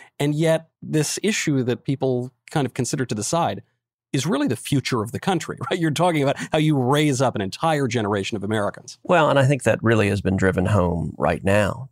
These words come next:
Speaker 1: Hmm.
Speaker 2: during, during the time of covid, when you've got schools shut down all over the country. What's happening as a practical matter right now is I think with an awful lot of kids, they're not getting an education.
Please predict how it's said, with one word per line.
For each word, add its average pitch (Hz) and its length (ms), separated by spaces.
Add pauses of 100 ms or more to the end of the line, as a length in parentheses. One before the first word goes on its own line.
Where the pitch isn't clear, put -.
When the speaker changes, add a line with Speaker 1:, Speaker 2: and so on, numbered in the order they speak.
Speaker 1:
Hmm. 127 60
Speaker 2:
during, 98 400
during 120 300
the 95 80
time 90 280
of - 100
covid, 123 540
when 95 180
you've 90 140
got 85 160
schools 107 380
shut - 280
down 82 360
all 78 200
over 87 160
the - 80
country. - 520 (500)
What's - 220
happening - 420
as 135 80
a - 40
practical 165 600
matter 90 280
right 95 320
now 101 180
is 110 100
I 117 100
think - 220
with 101 120
an 101 80
awful 139 360
lot 139 180
of 196 120
kids, 101 360 (180)
they're 127 120
not 165 280
getting 233 300
an 226 60
education. - 640